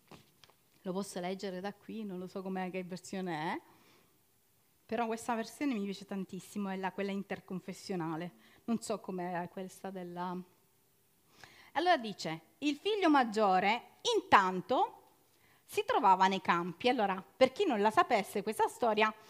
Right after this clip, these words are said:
vi ricordate, c'era stato il figlio minore che a un certo punto ha detto, "Sai che c'è, mi godo la vita, me ne vado da casa, mi prendo tutta l'eredità,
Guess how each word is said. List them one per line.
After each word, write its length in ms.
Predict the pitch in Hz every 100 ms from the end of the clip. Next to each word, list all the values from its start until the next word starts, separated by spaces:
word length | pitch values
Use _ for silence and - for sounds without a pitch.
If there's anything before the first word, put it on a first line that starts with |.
| - - - _ _
vi 160 | 208 302
ricordate, 720 | 294 359 330 269 196 190 202
c'era 200 | 262 220
stato 260 | - 220
il 80 | 196
figlio 300 | - 254 202
minore 540 | 277 359 220 220 254
che 80 | 233
a 40 | 208
un 60 |
certo 260 | 220 202 220
punto 240 | 214 202
ha 40 | 220
detto, 180 | -
"Sai 140 | 214 269
che 140 | 226
c'è, 220 | - 226 214
mi 160 | 220
godo 240 | 208 208 214
la 120 | 247
vita, 360 | 302 277 226
me 120 | 196 202
ne 80 |
vado 220 | 202 202 220
da 160 | 269
casa, 420 | 311 302 233 214
mi 140 | 214 208
prendo 260 | 220 220
tutta 240 | 208 208 226
l'eredità, 800 | 208 202 202 285 - 302 214